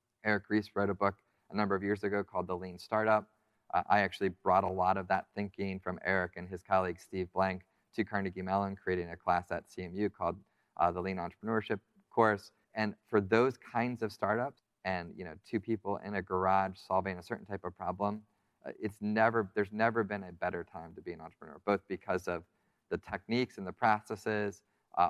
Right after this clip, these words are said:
also things like cloud computing that make it much easier to go from zero to one when you're getting started, also things like accelerators across the country to get you that first initial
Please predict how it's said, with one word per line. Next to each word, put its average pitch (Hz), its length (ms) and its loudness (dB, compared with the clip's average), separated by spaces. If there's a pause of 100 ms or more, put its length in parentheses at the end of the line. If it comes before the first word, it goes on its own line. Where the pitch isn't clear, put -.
also 98 260 2
things 101 300 0
like 90 160 -2
cloud 95 300 2
computing 110 480 0
that 95 120 -6
make 87 220 -12
it - 100 -12
much - 300 -10
easier 98 320 -2
to 92 140 -6
go 85 260 -2
from 90 160 -6
zero 90 240 -4
to 87 80 -8
one 101 380 -4
when 92 100 -18
you're 87 180 -20
getting 80 220 -12
started, 104 560 -2 (300)
also 98 260 4
things 95 320 -4
like 87 180 -4
accelerators 104 720 0
across 95 360 -6
the 95 120 -6
country 98 520 -4 (320)
to 98 60 0
get 95 180 -2
you 101 120 0
that 87 240 2
first 104 240 2
initial 95 360 -4